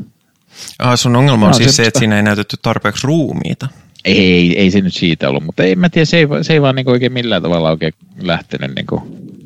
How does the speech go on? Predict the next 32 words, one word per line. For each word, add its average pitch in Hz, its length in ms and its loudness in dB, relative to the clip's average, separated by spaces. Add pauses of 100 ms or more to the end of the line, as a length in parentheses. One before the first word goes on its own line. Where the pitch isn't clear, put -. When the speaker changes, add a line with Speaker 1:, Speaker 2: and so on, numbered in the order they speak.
(480)
Speaker 2:
me 104 100 0
oltiin 95 200 2
molemmat 87 420 0
ihan 78 220 0
niinku - 300 -4 (480)
tosi - 240 -4 (280)
tylsistyneitä. - 800 -2 (580)
<laughs> - 560 -10
Oli 160 160 2
silleen, - 260 -6
että - 260 -8
oh 65 220 0
my - 280 -8
god, - 280 -2
että - 160 -8
tää - 220 -4
nyt, - 100 -8
ja 147 140 2
ei 160 180 4
tää 151 120 0
nyt 160 140 -2
edes 160 160 0
ole 147 140 0
kauhean 123 280 0
vanha, 107 280 -2
että - 180 -12
tää 95 80 0
on 92 80 -2
tota 95 340 -4 (1120)
kaksituhatta - 400 -4
kolmetoista 87 560 -4
tehty - 280 -10